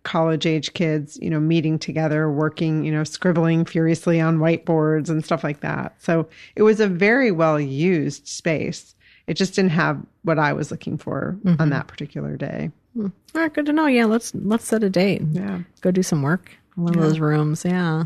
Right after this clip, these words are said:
Speaker 1: And this won't shock you, but I also found a great bakery down there called Kneads,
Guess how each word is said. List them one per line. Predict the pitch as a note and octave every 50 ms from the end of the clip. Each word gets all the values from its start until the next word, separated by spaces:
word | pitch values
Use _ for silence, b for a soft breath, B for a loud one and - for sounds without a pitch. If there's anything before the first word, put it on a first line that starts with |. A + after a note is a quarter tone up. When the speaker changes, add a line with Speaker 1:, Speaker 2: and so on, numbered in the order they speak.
| - -
Speaker 1:
And | F#3+ F#3+
this | F#3+ G3 - -
won't | G3 E3+ - -
shock | - F#3+ F3 F3 - -
you, | E3+
but | E3 E3
I | E3 D#3+
also | D#3+ E3+ E3 - F#3
found | F3 - E3+ D#3+ D#3+ D3+ -
a | - E3
great | D#3+ C#3+ - E3+ D#3 D#3+ E3 E3 - - -
bakery | - E3+ D#3+ D3+ - - E3 D#3 D3
down | C#3+ D3+ D3 D3 D3
there | D3 D3 D3+
called | - - - D#3 D3 C#3 C3+
Kneads, | D3+ D3+ D3+ D#3 D#3+ D3+ C#3+ C#3 C#3+ C#3 - - - -